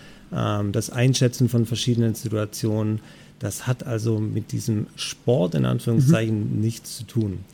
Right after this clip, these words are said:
Speaker 1: Jetzt ist es natürlich schon so, dass ich jemandem sagen kann, wenn wir ein Boxtraining zusammen machen, dass er dadurch sich auch besser verteidigen kann. Das wäre jetzt grundsätzlich auch nicht gelogen.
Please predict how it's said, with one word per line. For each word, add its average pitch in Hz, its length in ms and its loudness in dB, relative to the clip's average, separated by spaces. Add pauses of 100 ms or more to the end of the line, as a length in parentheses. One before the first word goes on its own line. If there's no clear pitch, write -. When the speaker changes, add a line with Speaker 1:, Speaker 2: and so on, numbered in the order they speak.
(280)
Speaker 1:
Jetzt 120 200 4
ist 139 80 6
es 135 80 2
natürlich 135 260 6
schon 139 180 10
so, 151 260 12 (280)
dass 131 220 4
ich 120 100 -2
jemandem 120 320 8
sagen 117 260 4
kann, 127 200 6
wenn 113 100 6
wir 113 60 4
ein 101 80 2
Boxtraining 123 460 4
zusammen 113 300 2
machen, 117 220 4
dass 113 180 2
er 110 120 4 (120)
dadurch 120 340 0
sich - 200 -6
auch 113 140 -4
besser 123 260 2
verteidigen 143 520 2
kann. 147 340 2
Das 110 200 -4
wäre 110 160 2
jetzt - 220 -4
grundsätzlich 127 520 6
auch 117 100 6
nicht 120 160 2
gelogen. 156 480 6